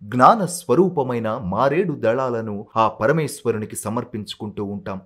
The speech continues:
మారేడు దళాలను పరిశీలించినప్పుడు మూడు దళాలు కలిపి ఒక్క కాండానికే ఉండడాన్ని గమనించగలం. అందుకే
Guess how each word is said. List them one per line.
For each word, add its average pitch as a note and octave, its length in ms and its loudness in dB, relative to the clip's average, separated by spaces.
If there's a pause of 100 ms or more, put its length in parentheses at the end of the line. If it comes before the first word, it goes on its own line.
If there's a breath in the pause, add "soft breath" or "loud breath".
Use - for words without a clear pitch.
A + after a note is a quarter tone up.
(140)
మారేడు B3 460 8
దళాలను D3 560 6
పరిశీలించినప్పుడు B2+ 920 -4
మూడు B2+ 320 0
దళాలు C#3 460 0
కలిపి A2+ 480 -6
ఒక్క B2+ 280 2
కాండానికే D3+ 640 0
ఉండడాన్ని A2 720 -4
గమనించగలం. G#2 640 -6 (480)
అందుకే C#3+ 500 2